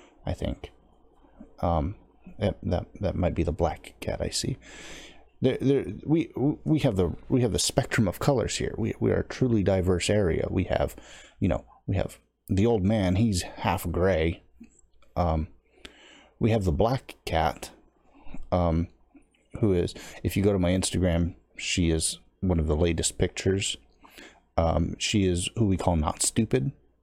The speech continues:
Um, I might occasionally drop the not and call her stupid because, I mean,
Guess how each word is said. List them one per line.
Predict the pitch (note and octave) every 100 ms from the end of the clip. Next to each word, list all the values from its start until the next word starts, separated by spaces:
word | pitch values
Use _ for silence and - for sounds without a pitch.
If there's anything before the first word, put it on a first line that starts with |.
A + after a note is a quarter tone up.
| _ - - - - - _ _ -
Um, | E2+ E2+
I | - F2+
might | E2+ F2 D#2+
occasionally | - F2 F2+ G2+ F2+ F2
drop | E2 F2
the | -
not | D#2+ F#2+ D#3+ - - - - - - - - -
and | F#2 E2+ D#2+ - - -
call | - G2 B2
her | D#3
stupid | - - C#3+ D#3 D3
because, | A2 - E2+ E2 E2
I | E2
mean, | E2